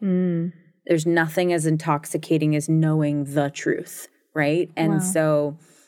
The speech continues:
Speaker 2: these groups, they teach you the truth, and now you know the truth, and that in and of itself is intoxicating. And this religious refuge that was there for people.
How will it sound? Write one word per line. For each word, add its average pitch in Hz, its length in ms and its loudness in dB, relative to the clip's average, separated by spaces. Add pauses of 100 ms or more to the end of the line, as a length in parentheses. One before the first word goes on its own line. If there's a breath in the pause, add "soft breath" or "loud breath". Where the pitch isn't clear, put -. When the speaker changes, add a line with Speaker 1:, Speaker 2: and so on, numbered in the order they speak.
(120 soft breath)
Speaker 2:
these 156 580 0 (480)
groups, 175 960 0 (640 soft breath)
they 156 840 2 (200)
teach 190 380 -2
you 156 160 4
the 151 440 2
truth, 156 460 0
and 156 160 0
now 151 180 2
you 160 320 0
know 165 200 2
the 151 120 -2
truth, 151 320 -2
and 156 220 0
that 160 240 0
in 156 120 -2
and 151 180 0
of 151 100 -4
itself 156 480 -2
is - 140 -4
intoxicating. - 880 -8 (420 loud breath)
And 156 200 2
this 156 240 -2
religious 156 640 2
refuge 156 800 0
that - 160 -2
was 156 200 -2
there 143 220 -2
for - 160 -6
people. - 540 -6